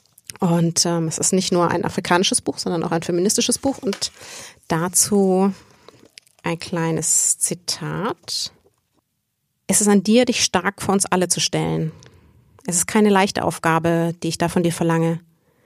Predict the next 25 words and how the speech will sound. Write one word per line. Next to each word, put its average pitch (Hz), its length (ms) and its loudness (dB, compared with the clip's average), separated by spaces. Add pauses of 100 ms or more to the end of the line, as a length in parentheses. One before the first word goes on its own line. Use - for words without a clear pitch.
(300)
Sie 180 120 2
wird 185 100 4
dich - 160 0
viel 208 140 -2
Kraft - 400 -6
kosten. 160 440 -4 (1120)
Aber 180 120 -4
wir 190 100 6
brauchen 180 380 2
jemanden, 214 500 2
zu - 140 -2
dem 202 140 6
wir 190 160 2
aufsehen 170 320 2
können. 170 320 2
Und - 560 -2
das - 160 -2
bist - 260 -2
du, 180 100 4 (680)
auch - 120 -12
wenn 160 120 2
du 156 60 2
erst - 160 0
fünfzehn - 380 -4
bist. - 340 -6